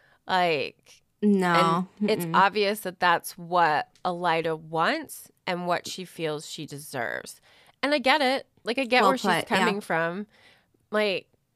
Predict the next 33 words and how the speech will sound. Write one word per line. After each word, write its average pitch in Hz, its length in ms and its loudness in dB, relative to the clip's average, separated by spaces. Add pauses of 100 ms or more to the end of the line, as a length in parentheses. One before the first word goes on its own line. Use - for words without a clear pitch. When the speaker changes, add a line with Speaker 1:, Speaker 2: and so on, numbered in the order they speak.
(240)
Speaker 1:
she 247 280 -2
Speaker 2:
Yeah, 262 60 -2 (180)
Speaker 1:
has 294 140 4
Speaker 2:
she 294 100 2
Speaker 1:
everything. 277 220 6
Speaker 2:
thinks 269 120 -2
she's 254 240 2
the 294 60 4
strongest 302 720 0
and 269 160 -2
the 262 80 -4
best 277 420 -4
and 240 340 -4
super 254 300 -4
powerful. 247 800 -2
Yeah. 233 320 0
Speaker 1:
Yeah. 233 420 2 (160)
And, 226 140 2
like, 233 220 0
the, 254 240 4
the, 233 360 2
the 226 160 -2
way 262 160 2
that 226 140 -4
the 214 80 -2
hierarchy 196 760 -2
is 185 160 -4
established 185 640 -2
in 175 80 -8
the 165 100 -6
White 160 260 -4
Tower, 175 800 -2
like, 185 540 -2